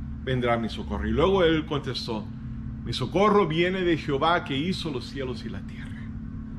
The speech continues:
So, miramos que el salmista David una vez más pregunta una pregunta de esta manera. "Señor, ¿quién puede adorar en tu santuario?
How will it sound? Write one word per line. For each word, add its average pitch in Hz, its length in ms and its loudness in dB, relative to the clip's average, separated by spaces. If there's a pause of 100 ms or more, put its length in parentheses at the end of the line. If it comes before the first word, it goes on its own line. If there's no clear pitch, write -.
(880)
So, 156 140 2
miramos 196 480 4
que 180 120 2
el 151 100 2
salmista 180 400 2
David 147 320 2 (240)
una 254 380 4
vez 196 340 4
más 175 280 2
pregunta 160 680 4
una 160 260 0
pregunta 156 680 0 (200)
de 123 180 6
esta 123 280 -2
manera. 104 480 -2 (280)
"Señor, 156 500 4 (800)
¿quién 233 520 6
puede 190 360 6
adorar 175 580 6
en 160 120 2
tu 135 160 -6
santuario? 117 640 -4